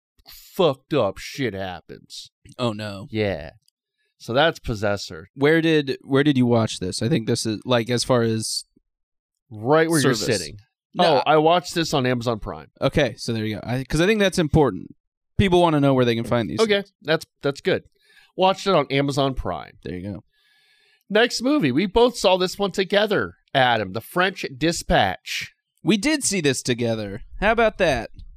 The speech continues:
Speaker 1: <clears throat> That's a, this is a pals movie we saw.
Speaker 2: Yeah.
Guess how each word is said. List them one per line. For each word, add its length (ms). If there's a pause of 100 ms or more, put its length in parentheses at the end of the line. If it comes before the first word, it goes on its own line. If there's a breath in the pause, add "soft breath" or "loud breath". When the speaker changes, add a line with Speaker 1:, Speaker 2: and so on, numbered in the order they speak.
(200)
Speaker 1:
<clears throat> 520
That's 180
a, 60
this 220
is 80
a 40
pals 540
movie 480
we 80
saw. 320 (640)
Speaker 2:
Yeah. 300